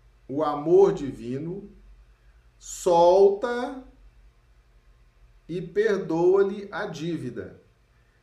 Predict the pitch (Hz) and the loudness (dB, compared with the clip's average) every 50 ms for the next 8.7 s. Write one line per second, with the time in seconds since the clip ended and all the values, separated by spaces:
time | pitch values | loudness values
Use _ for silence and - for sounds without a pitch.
0 | _ _ _ - 120 - 143 160 180 190 - - - 165 175 180 180 175 - - | _ _ _ -18 -10 -4 -4 -2 -2 -4 -6 -8 -8 -8 -8 -8 -8 -10 -14 -16
1 | - 156 160 160 - 170 160 151 - 170 160 - 127 151 165 180 170 170 185 170 | -14 -12 -12 -8 -6 -8 -8 -4 -4 -6 -6 -4 -6 -4 -4 -4 -6 -8 -14 -14
2 | - - 175 165 170 170 160 160 - 160 156 180 160 - - 165 165 160 160 170 | -12 -12 -10 -8 -8 -8 -8 -8 -8 -8 -8 -8 -8 -8 -6 -6 -6 -6 -6 -6
3 | 151 135 135 139 151 151 139 123 117 117 117 104 98 98 87 82 80 82 _ _ | -6 -4 -4 -4 -4 -6 -8 -10 -12 -14 -14 -14 -14 -14 -16 -16 -18 -20 _ _
4 | _ _ _ _ _ _ _ _ _ _ _ _ _ _ _ _ _ _ _ _ | _ _ _ _ _ _ _ _ _ _ _ _ _ _ _ _ _ _ _ _
5 | _ _ _ _ _ 139 139 175 196 208 208 214 220 202 214 202 202 208 190 - | _ _ _ _ _ -4 0 4 4 4 2 0 -6 -8 -8 -8 -8 -8 -8 -10
6 | - - 202 202 196 202 202 196 196 196 - _ _ _ _ _ _ _ _ _ | -12 -14 -12 -10 -8 -8 -8 -8 -10 -14 -20 _ _ _ _ _ _ _ _ _
7 | _ _ _ _ _ _ _ _ - - 160 156 156 - - 151 160 165 147 127 | _ _ _ _ _ _ _ _ -12 -10 -10 -10 -10 -10 -10 -8 -6 -6 -6 -8
8 | - - - 113 110 123 139 139 123 - - - _ | -8 -10 -14 -14 -12 -10 -8 -8 -8 -10 -12 -20 _